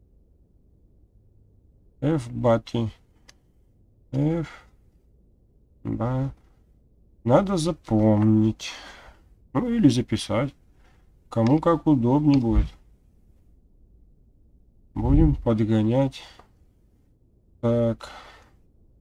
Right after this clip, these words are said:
F, бати. Буква Т.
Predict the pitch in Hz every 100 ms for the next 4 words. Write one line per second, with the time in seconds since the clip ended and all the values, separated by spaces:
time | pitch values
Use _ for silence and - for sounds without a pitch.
0 | _ _ _ _ _ _ _ _ _ _
1 | _ _ _ 123 147 165 165 147 - -
2 | - 104 113 113 113 110 _ - - -
3 | - _ _ _ _ _ _ _ _ 117
4 | 135 117 - 117 120 - - 202 202 156